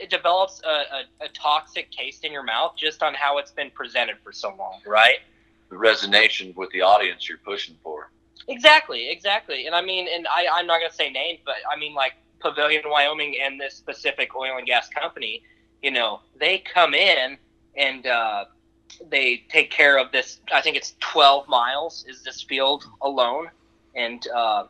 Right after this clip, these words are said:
Speaker 1: <clears throat> they find themselves, you know, getting pushback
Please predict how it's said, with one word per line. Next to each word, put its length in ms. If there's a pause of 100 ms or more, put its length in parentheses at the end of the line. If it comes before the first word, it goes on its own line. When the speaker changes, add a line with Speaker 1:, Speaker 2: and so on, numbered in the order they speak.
(720)
Speaker 1:
<clears throat> 420
they 80
find 320
themselves, 720 (160)
you 180
know, 600 (100)
getting 300
pushback 640